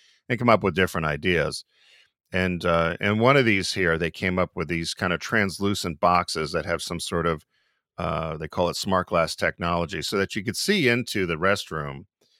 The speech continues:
which, uh, does two things: make sure that you know nobody's in there, and then I guess you could tell whether it's, it's clean or not. And then when you get in there and lock the door, the,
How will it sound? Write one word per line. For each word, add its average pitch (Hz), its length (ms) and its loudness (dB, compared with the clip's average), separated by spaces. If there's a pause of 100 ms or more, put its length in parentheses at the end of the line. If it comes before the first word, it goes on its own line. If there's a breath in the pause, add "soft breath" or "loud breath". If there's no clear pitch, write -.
(160)
which, 98 320 -2
uh, 87 140 2
does 95 280 2
two 131 220 0
things: 80 420 -2
make 92 180 -2
sure 95 300 -2
that 87 180 -2
you 87 80 -4
know 82 120 0
nobody's 82 460 -2
in 110 140 2
there, 78 360 0 (420)
and 98 100 -2
then 98 80 2
I 95 80 2
guess 208 240 2
you 139 80 0
could 101 140 -2
tell 92 200 4
whether 82 320 2
it's, - 320 -6
it's - 200 -10
clean 98 260 -4
or 85 80 -2
not. 78 300 -4
And 80 100 -10
then 82 120 -4
when 85 100 -4
you 80 80 -4
get 85 160 -4
in 80 100 -2
there 76 140 -6
and 73 100 -8
lock 73 240 -6
the 82 60 -10
door, 71 320 -6
the, 69 200 -12